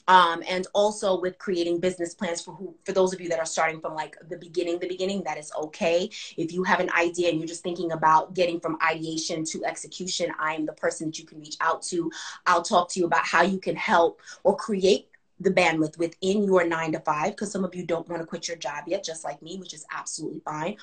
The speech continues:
But a lot of my clients come in and say, "Well, how do I make time? I have this idea. I'm really passionate about it, but I'm trying to maintain my lifestyle, right? Like, I have,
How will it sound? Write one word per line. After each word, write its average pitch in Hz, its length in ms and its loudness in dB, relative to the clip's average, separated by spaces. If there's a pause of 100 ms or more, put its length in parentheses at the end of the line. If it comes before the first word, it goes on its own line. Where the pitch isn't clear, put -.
(320)
But 190 100 6
a 175 60 4
lot 170 280 8
of 180 180 4
my 165 520 0
clients 160 380 -2
come 180 200 -4
in 165 80 -4
and 160 140 -6
say, 160 120 -6
"Well, 156 120 -6
how 185 300 4
do 226 100 0
I 185 140 6
make 170 240 0
time? 165 400 2
I - 20 -2
have 196 300 2
this 202 160 -8
idea. 165 560 -8 (380)
I'm 175 200 -2
really 214 220 6
passionate 170 560 -2
about 151 280 -4
it, 156 180 -8 (280)
but 165 100 2
I'm 170 160 4
trying 190 200 0
to 180 40 0
maintain 165 440 -2
my 156 140 -4
lifestyle, 156 560 0
right? 156 200 -2
Like, 147 140 -8
I 151 60 -2
have, 156 360 2